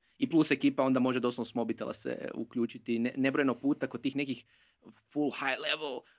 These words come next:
kolova i slično, nekom trenutku kaže, „E, sorry, sam da klinca stavim negdje nešto, ovo ne”, doslovno mogu u hodu, mogu dok su doma, na poslu sudjelovati. Um, ili ono što se dogodilo meni i Kladariću,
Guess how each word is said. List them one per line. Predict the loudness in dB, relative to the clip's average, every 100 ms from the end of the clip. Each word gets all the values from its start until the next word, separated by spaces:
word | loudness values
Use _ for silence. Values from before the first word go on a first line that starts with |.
| -6
kolova | -2 2 4
i | 2
slično, | 4 2 2
nekom | -2 -2
trenutku | -4 -2
kaže, | -2 -2 -4
„E, | 0
sorry, | 2 4
sam | 2
da | 0
klinca | 2 2 0
stavim | 0 2 4
negdje | 4 4 2
nešto, | 2 0 -2
ovo | -4 -6
ne”, | -8 -12 _
doslovno | -6 -2 0 2
mogu | 2 2 0
u |
hodu, | 0 0 2 2 2
mogu | 2 2 0
dok | -4 -8
su | -4
doma, | -2 0 0
na | 0 -2
poslu | -2 -2 -2 -6
sudjelovati. | -6 -6 -2 0 0 -2 -2 -4 -6 _ _ _ _ -2
Um, | 2 2 2 2 2 0 2
ili | 4
ono | 6 4
što | 2
se | -2 -2
dogodilo | 2 2 4 2
meni | 2 2 2
i |
Kladariću, | 0 -4 0 2 0 2 4 4